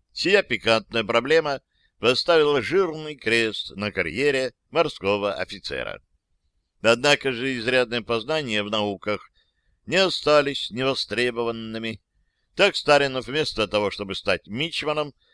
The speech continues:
стал сначала адмиралтейским прапорщиком, а потом его талант навигатора привёл юного подпоручика в кавалерию.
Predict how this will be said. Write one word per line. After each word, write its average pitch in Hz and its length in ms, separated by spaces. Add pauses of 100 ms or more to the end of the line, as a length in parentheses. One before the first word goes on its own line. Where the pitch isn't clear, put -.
(160)
стал 165 300
сначала 101 540
адмиралтейским 107 1160
прапорщиком, 131 840 (520)
а 107 240
потом 120 340
его 113 300
талант 107 640
навигатора 101 760 (300)
привёл 170 320
юного 107 440
подпоручика 147 920
в - 100
кавалерию. 64 680